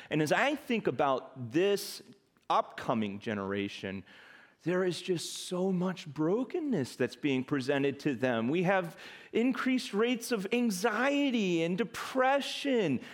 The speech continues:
Their, their outlook into the future just seems so despondent and gloomy. What do you do with that? I think about the book of Nehemiah. Have you read that one before? If not, I really encourage you to do so.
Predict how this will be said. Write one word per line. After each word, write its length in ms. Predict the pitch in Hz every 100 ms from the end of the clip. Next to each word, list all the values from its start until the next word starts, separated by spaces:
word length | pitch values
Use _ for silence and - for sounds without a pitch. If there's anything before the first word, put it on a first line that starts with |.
| - -
Their, 320 | 233 247 202
their 340 | - 233 -
outlook 680 | 208 254 320 175 185 170 170
into 240 | 214 196 202
the 100 | 214
future 580 | - 247 311 294 202
just 280 | 170 196 190
seems 300 | - 226 220
so 320 | - 233 220
despondent 960 | 220 220 - - - 226 269 311 277 196
and 180 | 208 196
gloomy. 640 | 214 269 330 311 165 - - _ _ _ _ _ _ _ _ _ _ _ _ _ _ - - - _
What 80 | -
do 60 | 247
you 100 | 196
do 260 | 113 123
with 200 | 101 -
that? 260 | - - - _ _ _ _ _ _ _ _ _ _ _ - -
I 40 |
think 180 | 131 131
about 280 | 117 107 -
the 80 |
book 200 | 101 107
of 120 | 107 107
Nehemiah. 640 | 104 101 104 107 98 104
Have 120 | 101
you 340 | 110 120 113 113 120
read 260 | 123 123
that 260 | 117 127 -
one 220 | 127 120
before? 400 | 117 107 120 123
If 160 | 110 -
not, 360 | 107 101 127 -
I 100 | 104
really 500 | 107 110 113 110 107
encourage 540 | 104 - 110 107 101
you 100 | 107
to 120 | 101
do 300 | 107 107 110
so. 380 | 113 - 92 95